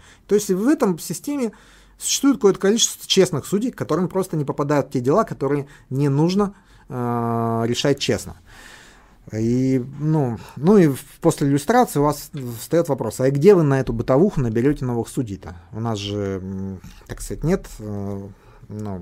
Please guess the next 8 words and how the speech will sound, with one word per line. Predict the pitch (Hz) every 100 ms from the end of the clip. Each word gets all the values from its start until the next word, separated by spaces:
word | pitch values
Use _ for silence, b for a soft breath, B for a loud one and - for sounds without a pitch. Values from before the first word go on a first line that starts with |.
| 98
большого | 98 110 - 117
количества | 101 110 113 - - 95 b b b b b b b _ _ _ _ _ _ _ -
образованных | 120 120 120 113 104 92
там | - 95
юристов | 113 151 - -
и | -
так | 107
далее. | 104 85